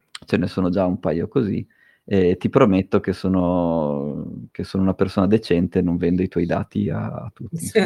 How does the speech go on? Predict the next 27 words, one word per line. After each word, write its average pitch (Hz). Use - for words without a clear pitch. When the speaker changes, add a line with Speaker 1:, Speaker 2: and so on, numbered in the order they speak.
Speaker 2:
certo, -
Speaker 1:
<laughs> -
Speaker 2:
certo. 156
Speaker 1:
Eh, 78
Speaker 2:
Mi 160
piace 190
questo 165
"ti 160
prometto 165
che 143
sono 147
una 147
persona 143
decente". 127
Speaker 1:
<laughs> -
Sì. -
E, 110
ecco, 113
poi 135
mi 127
ero 120
segnato 120
altre 107
due, 110
altri -
due 110
motivi, 139